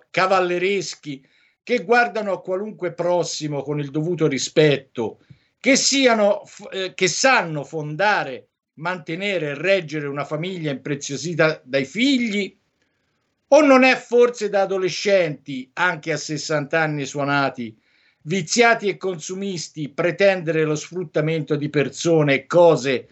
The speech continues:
ai fini del proprio piacere? E non è forse da bambini capricciosi giocare finché il giocattolo piace e soddisfa,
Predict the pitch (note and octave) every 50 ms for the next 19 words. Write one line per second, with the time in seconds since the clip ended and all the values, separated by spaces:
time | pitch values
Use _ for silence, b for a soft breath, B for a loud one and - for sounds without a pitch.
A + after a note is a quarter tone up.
0 | b b b b b b - E3 F3 D#3 - G3+ A3+ A3+ G#3 F#3+ E3+ F3 E3 D#3
1 | - F3 F3+ E3+ E3+ D#3+ D#3+ D3 C#3+ D3 C3+ - - E3 D#3+ D#3 D3+ C#3 C#3 C#3
2 | C#3 C3+ C3+ D3 _ _ _ _ _ _ _ _ _ _ _ _ _ _ _ A#3
3 | B3+ C4+ B3+ B3+ B3 B3 C#4 C4+ B3+ - - A3+ A#3+ A#3+ A#3 A#3 - G3 G3+ F#3+
4 | G3 F3+ E3 D#3+ F3+ F3+ F3 F3 F#3 G3+ G3 F#3+ E3 D#3 F3 D#3+ D#3 E3 D#3 -
5 | - E3+ F3+ F#3 F3 D3+ C#3+ D#3+ D3 C#3+ D#3 - - D#3+ D#3+ D#3+ D#3 D3 C3+ -
6 | C#3+ C3+ C3 - E3+ E3+ D#3+ D3 C#3+ D3 C#3 - D3+ D#3+ D#3+ D3+ - - D3+ C#3
7 | C3 - - D3 D3+ D3+ D3+ D3 - C#3+ C3+ B2 - - D3 C3+ B2+ A#2 C#3 D#3
8 | D3+ B2 - - - B2 A#2 G#2+